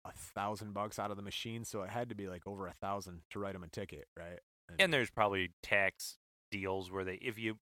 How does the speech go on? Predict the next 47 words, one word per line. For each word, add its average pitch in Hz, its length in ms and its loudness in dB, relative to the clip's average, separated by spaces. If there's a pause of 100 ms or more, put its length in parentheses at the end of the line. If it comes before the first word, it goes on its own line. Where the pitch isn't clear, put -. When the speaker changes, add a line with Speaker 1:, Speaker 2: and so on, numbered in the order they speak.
(140)
Speaker 2:
whatever 117 320 4
the 104 80 2
amount 98 320 2
is, 98 120 0
you 101 40 -8
gotta 95 140 2
pay 104 180 -6
Speaker 1:
Oh, - 40 -14 (100)
Speaker 2:
tax - 140 4
Speaker 1:
for 92 160 -2
Speaker 2:
on 87 100 0
Speaker 1:
sure, 87 60 -2
Speaker 2:
all 87 100 0
that 90 100 0
Speaker 1:
for 110 80 0
Speaker 2:
stuff. 85 140 -4
Speaker 1:
sure. 85 160 -8
Speaker 2:
Yeah, 85 180 -10 (320)
yeah. 87 60 -12 (200)
Speaker 1:
And 110 80 0
the 120 60 -2
final 185 300 6
bit 175 120 6
I 175 120 8
have, 107 340 2
September 135 480 2
two 165 160 -2
thousand 175 320 6
fifteen, 95 680 -4 (120)
David 147 220 2
Allan 165 240 2
Coe 101 320 0
pleads 104 360 -6
guilty 131 440 0
to 78 320 -12 (160)
tax 151 260 4
evasion, 101 600 0 (280)
and, 98 380 -2
uh, 92 280 0 (140)
he 113 80 -6
stands 120 340 0
to - 80 -10
face 104 280 0
three 147 200 0
years 156 200 4
in 143 60 -2
prison 143 460 0